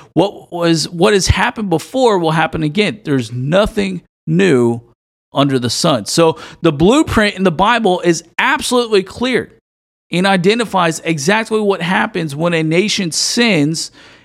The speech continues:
and is under judgment. Now, there are four accompanying signs that identify when a nation is under judgment, which are plague, famine, the sword, which also consists of civil unrest,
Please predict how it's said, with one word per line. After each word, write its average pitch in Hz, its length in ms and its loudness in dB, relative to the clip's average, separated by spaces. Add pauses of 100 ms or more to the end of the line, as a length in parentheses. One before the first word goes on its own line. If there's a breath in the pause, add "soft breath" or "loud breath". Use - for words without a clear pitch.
and 160 160 2
is 147 160 0
under 139 420 0 (440)
judgment. 131 580 0 (560)
Now, 156 100 2
there 202 160 2
are 202 160 2
four 247 380 2
accompanying 226 420 -2
signs 214 520 0
that 190 140 2
identify 160 1300 -2
when 165 280 -2
a 156 60 0
nation 170 360 0
is 156 160 0
under 147 280 0
judgment, 147 420 0
which 170 240 0
are 156 300 0 (340 loud breath)
plague, 226 560 0
famine, 208 560 0
the 185 100 2
sword, 170 680 2 (200)
which - 300 -2
also 180 380 0
consists 165 460 -2
of 131 80 -4
civil 143 460 -2
unrest, 156 680 0